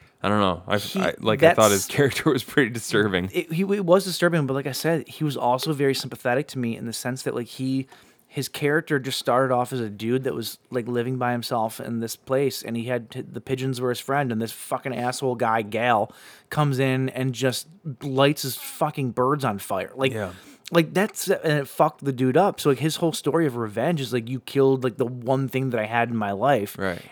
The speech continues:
Speaker 2: And he, like, flips the crazy switch, and now
Speaker 1: Yeah.
Speaker 2: he's, like, this murderer. Like, it, it's a very sympathetic story.
Speaker 1: Mm-hmm.
Speaker 2: Um, and I actually felt that a lot. Like, like, the dude, like, especially at the end, there's one pigeon left, and when they're trying to get out of the building, um, it's Lo-, is it Lloyd?
Speaker 1: Oh, uh, Carl,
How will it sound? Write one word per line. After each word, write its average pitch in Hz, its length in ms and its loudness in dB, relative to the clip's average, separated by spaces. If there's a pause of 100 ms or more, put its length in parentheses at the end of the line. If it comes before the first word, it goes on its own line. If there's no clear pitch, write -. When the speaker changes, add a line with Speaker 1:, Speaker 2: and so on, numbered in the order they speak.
Speaker 2:
And 135 120 0
he, 135 100 0
like, 120 200 2
flips - 480 -2
the - 80 -6
crazy 143 380 2
switch, 107 340 -6
and 120 100 -4
now 120 200 4
Speaker 1:
Yeah. 135 80 -2
Speaker 2:
he's, 131 120 -2
like, 120 140 -2
this 107 180 -8
murderer. 113 360 0
Like, 120 160 -2 (320)
it, 156 180 0 (140)
it's 190 120 0
a 160 60 4
very 151 380 2
sympathetic 123 640 -2
story. 110 380 2
Speaker 1:
Mm-hmm. 107 320 -4 (200)
Speaker 2:
Um, 135 300 6
and 127 100 2
I 139 60 8
actually 165 240 2
felt - 300 8
that 123 100 2
a 107 40 0
lot. 104 400 2
Like, 98 240 -6 (120)
like, 135 100 -6
the 131 80 -2
dude, 139 240 2
like, 143 100 -2
especially 160 340 -2
at - 40 -16
the 135 100 -2
end, 143 200 2
there's 110 160 -2
one 127 340 2
pigeon 120 360 -2
left, 107 360 -2 (340)
and 120 120 -2
when 127 100 0
they're 117 80 -2
trying 127 280 0
to 127 60 0
get 123 120 2
out 117 180 2
of 104 60 -4
the 110 80 -4
building, 110 520 -2
um, 104 480 -4
it's - 200 -14
Lo-, 113 220 -2
is 113 180 -4
it - 40 -12
Lloyd? 113 280 2
Speaker 1:
Oh, 95 100 -4
uh, 90 200 -4
Carl, 95 540 -2